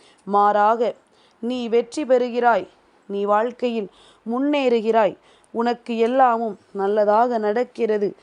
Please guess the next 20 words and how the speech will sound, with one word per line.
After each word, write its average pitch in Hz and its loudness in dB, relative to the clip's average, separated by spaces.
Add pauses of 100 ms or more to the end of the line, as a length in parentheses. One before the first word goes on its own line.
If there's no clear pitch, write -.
(260)
என்பதனை 226 -2
மட்டும்தான் 220 -2
எண்ணுகிறார்களே 196 -2
தவிர, 196 -2 (640)
ஒருபோதும் 220 0 (380)
உன்னுடைய 208 -4
முயற்சிக்கும் 233 -6 (380)
உன்னுடைய 240 -2
உழைப்பிற்கும் 254 -2 (120)
கிடைக்கின்ற 220 -6
பரிசு 247 -2
என்பதனை 202 -4 (380)
அவர்கள் 220 0
ஒருபோதும் 220 -2 (120)
புரிந்து 240 -6
கொள்ள 185 -2
நினைக்கவில்லை. 190 -6 (560)
என்ன 208 -2
நடந்தாலும் 208 2
சரி, 202 -8